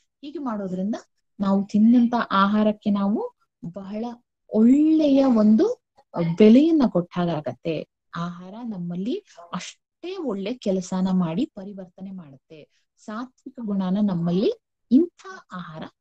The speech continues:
ಹೆಚ್ಚಿಸುತ್ತೆ. ಓಕೆ, ಇದು ಆಹಾರದ ಬಗ್ಗೆ ಇರುವಂತದ್ದು. ಆಮೇಲೆ ನೀವು ಆಹಾರ ತಗೋಬೇಕಾದ್ರೆ ಎಷ್ಟೊಂದು ಸಂಯೋಗ ವಿರುದ್ಧವಾದ್ದು, ರಸ ವಿರುದ್ಧವಾದ್ದು, ಇದೆಲ್ಲ ಆಹಾರಗಳಿರತ್ತೆ. For example, ಈಗ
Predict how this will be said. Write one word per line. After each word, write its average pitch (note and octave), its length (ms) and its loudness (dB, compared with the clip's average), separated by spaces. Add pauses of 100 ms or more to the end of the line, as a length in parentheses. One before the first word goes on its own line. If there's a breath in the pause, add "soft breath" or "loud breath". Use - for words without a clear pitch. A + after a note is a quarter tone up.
ಹೆಚ್ಚಿಸುತ್ತೆ. - 880 -14
ಓಕೆ, F3+ 180 -20 (100)
ಇದು G#3+ 160 -18
ಆಹಾರದ G3 640 -12
ಬಗ್ಗೆ F#3 420 -10 (360)
ಇರುವಂತದ್ದು. D3 560 0 (560 loud breath)
ಆಮೇಲೆ D#4+ 340 0
ನೀವು D4 300 0
ಆಹಾರ A3 400 4
ತಗೋಬೇಕಾದ್ರೆ A#3 1040 -2 (140)
ಎಷ್ಟೊಂದು A#3 460 6
ಸಂಯೋಗ G#3+ 520 8
ವಿರುದ್ಧವಾದ್ದು, F#3+ 1040 2 (300 loud breath)
ರಸ G3 320 2
ವಿರುದ್ಧವಾದ್ದು, F#3 1040 2
ಇದೆಲ್ಲ B3 340 6 (140)
ಆಹಾರಗಳಿರತ್ತೆ. F#3+ 880 2 (100)
For F#3+ 160 4
example, F3+ 480 -6 (400)
ಈಗ A#3+ 120 0